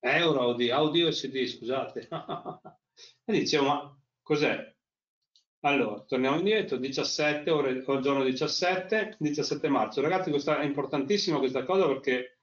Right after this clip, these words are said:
con questa vi realizzate un bel sognetto.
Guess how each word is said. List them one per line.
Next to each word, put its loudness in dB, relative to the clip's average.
con 0
questa 2
vi 0
realizzate 0
un -2
bel 2
sognetto. 0